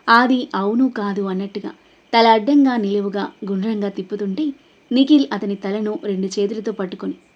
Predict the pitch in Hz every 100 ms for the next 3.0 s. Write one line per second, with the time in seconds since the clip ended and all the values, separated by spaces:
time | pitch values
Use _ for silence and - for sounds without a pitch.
0 | _ _ 190 190 202 196 185 - _ 196
1 | 190 196 202 - _ _ _ - 233 254
2 | 254 240 202 185 196 208 202 196 - -